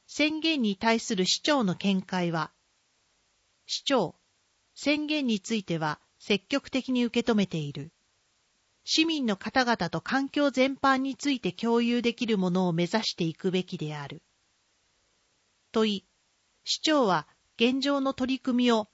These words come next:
是としているのか。さらなる取り組みについて見解を伺う。市長。気候変動対策は待ったなしである。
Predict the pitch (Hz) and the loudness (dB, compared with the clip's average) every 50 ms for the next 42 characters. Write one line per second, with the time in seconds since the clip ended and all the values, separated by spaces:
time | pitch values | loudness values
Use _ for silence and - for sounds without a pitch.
0 | _ - 254 285 - - 285 233 - - - 202 185 190 180 202 185 175 165 - | _ -2 -2 0 0 0 0 0 0 0 2 2 2 2 2 2 0 0 -2 -4
1 | - 160 147 - 185 _ _ _ _ _ _ _ _ _ _ _ _ _ _ _ | -6 -10 -12 -12 -12 _ _ _ _ _ _ _ _ _ _ _ _ _ _ _
2 | _ - - - 311 320 330 311 294 262 226 190 180 - 190 202 196 226 220 - | _ -8 -2 0 2 2 2 2 2 2 2 2 0 0 0 0 0 0 0 0
3 | 262 240 247 247 247 254 247 - - 269 254 220 - - 165 - - 208 226 226 | 0 2 2 2 2 0 -2 -2 -2 -2 0 0 0 -4 -4 -2 0 0 0 0
4 | 226 - 247 240 233 233 220 214 208 202 196 - - 196 185 170 180 170 165 151 | -2 0 0 2 2 4 4 4 4 2 2 0 -2 -2 -2 -2 -2 -2 -2 -4
5 | 143 156 180 _ _ _ _ _ _ _ _ _ _ _ _ _ _ _ _ _ | -4 -8 -10 _ _ _ _ _ _ _ _ _ _ _ _ _ _ _ _ _
6 | _ _ _ - - - - - - 269 208 156 - _ _ _ _ _ _ _ | _ _ _ -6 -4 -4 -2 2 2 2 2 2 -2 _ _ _ _ _ _ _
7 | _ _ _ _ _ _ _ _ - - - - - 311 311 311 294 254 277 302 | _ _ _ _ _ _ _ _ -16 -16 -10 -4 0 2 2 2 2 0 -2 -2
8 | 294 302 294 311 311 311 - - 302 294 262 - 226 214 - - 190 175 175 190 | -2 0 0 0 0 0 2 2 0 0 0 0 -4 -4 -2 0 0 2 2 2
9 | 240 285 - - 220 196 196 240 247 - 208 170 175 165 160 151 156 139 135 139 | 2 0 0 0 0 0 0 0 0 -2 -2 -2 -2 -2 -4 -4 -6 -8 -10 -12
10 | 170 | -16